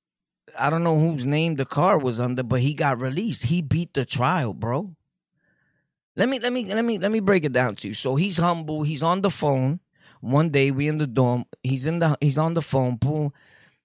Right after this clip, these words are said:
And this other dude that I know, a black brother, goes up to him and is like, "Yo, bro, uh, I need to use that jack." So he's like, "Yo, I'm on the phone." But he violate and he feel like telling him, like, "Yo, you gotta hang up. Like, this is my time."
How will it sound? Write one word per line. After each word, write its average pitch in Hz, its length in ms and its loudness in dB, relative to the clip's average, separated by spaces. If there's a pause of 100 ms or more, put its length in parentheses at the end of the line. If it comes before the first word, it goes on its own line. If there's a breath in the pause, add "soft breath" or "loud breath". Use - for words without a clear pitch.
And 127 300 0 (120)
this 123 340 -4
other 190 240 2
dude 139 280 -2
that 127 100 2
I 123 120 2
know, 123 340 0
a 113 60 -4
black 156 340 2
brother, 127 320 0
goes 120 320 -2
up 123 160 -2
to 135 140 -4
him 127 120 -2
and 120 100 -4
is 110 140 -8
like, 113 240 -4
"Yo, 139 160 2
bro, 127 380 2 (640)
uh, 107 320 0
I 117 80 2
need 131 180 2
to 131 120 -2
use 127 160 -2
that 92 280 -2
jack." 147 340 0
So 117 140 -4
he's 113 180 -2
like, 101 160 -6
"Yo, 135 160 0
I'm 120 140 0
on 120 120 -2
the 98 100 -6
phone." 139 440 0 (220)
But 110 160 0
he 117 100 -2
violate 135 540 0
and 110 100 -6
he 113 120 -4
feel 110 280 -6
like 90 180 -6
telling 123 260 0
him, 120 100 -2
like, 101 180 -6
"Yo, 139 100 0
you 120 140 -2
gotta 120 240 0
hang 113 320 -2
up. 151 220 0
Like, 90 160 -4
this 104 200 -8
is 85 60 -12
my 120 260 -2
time." 135 500 -2